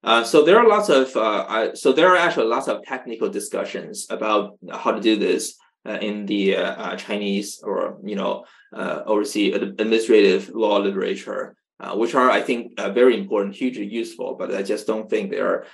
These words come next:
uh, super novel <laughs> or, uh, interesting or ex-, unexpected. So, so then what about, uh, the low bias, high noise A D Ms in the market setting, though? So that's kinda interesting. So I, I mentioned personalized recommendation. Uh, people, uh, you know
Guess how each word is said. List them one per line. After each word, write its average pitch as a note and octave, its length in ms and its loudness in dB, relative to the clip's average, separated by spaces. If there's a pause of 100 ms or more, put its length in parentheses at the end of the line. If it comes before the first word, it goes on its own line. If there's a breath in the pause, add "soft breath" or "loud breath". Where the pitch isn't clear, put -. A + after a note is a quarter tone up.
(160 loud breath)
uh, G2 140 -6
super - 240 -6
novel G2 580 -4
<laughs> - 60 -2
or, - 260 2 (260 loud breath)
uh, - 140 -4
interesting - 600 -6
or G2 180 -4
ex-, - 220 -8
unexpected. - 680 -8 (280 soft breath)
So, - 240 8
so G3+ 180 6
then A3 300 8
what A3+ 100 8
about, A3 440 4
uh, D3 300 2
the C3 140 -2
low D3 200 0
bias, B2 400 -4 (120)
high C3+ 120 -4
noise B2 280 0
A - 40 -12
D A#2 240 -2
Ms G#2 260 -8
in G#2+ 80 -8
the G#2 60 -10
market C#3 300 -2
setting, - 360 -8
though? - 300 -12 (120)
So C3+ 220 -2
that's A#3+ 200 0
kinda C3 200 -6
interesting. A2 400 -6
So A2 240 0
I, A2 240 -2
I A#2 40 -4
mentioned A#2 400 -6
personalized A2 480 -6
recommendation. G2+ 840 -6 (220)
Uh, G#2 120 -10
people, C3 560 2
uh, G#2 200 -4
you G#2 120 -8
know G2+ 320 -6